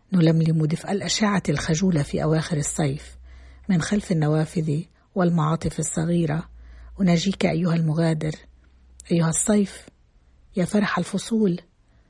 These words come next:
سنكون بانتظارك العام القادم، علنا نحتفل معًا بخلاصنا من الكوفيد وأشياء أخرى لعينة، مثل الظلم والاحتلال والاستغلال. تلك بعض الأشياء التي تنغص حياة البشر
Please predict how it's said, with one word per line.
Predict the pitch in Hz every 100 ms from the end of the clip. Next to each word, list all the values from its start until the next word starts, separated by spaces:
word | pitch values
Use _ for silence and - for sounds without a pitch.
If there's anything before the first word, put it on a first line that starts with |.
| _ _ _
سنكون | - 208 - 294
بانتظارك | 226 175 - 170 208 180 -
العام | 156 156 190
القادم، | 160 - 208 175 143 147 - _ - - - - -
علنا | 175 226 190 160
نحتفل | 151 139 - 185 - 143
معًا | 165 160
بخلاصنا | 151 147 - 175 156 - 165
من | 143 151
الكوفيد | 160 - 185 180 139 - - - - - - -
وأشياء | 240 - 190 165 151
أخرى | 190 - 156
لعينة، | 151 151 180 139 147 - _ -
مثل | 147
الظلم | 139 165 170 180 - - - -
والاحتلال | 139 - - 170 175 165 175 - -
والاستغلال. | 202 180 196 170 202 196 180 - - _ _ _ _ _
تلك | 226 -
بعض | 233 262 180
الأشياء | 180 160 - 190
التي | 160 165 180
تنغص | - 175 170 160 -
حياة | - 170 151 160
البشر | 147 160 - 165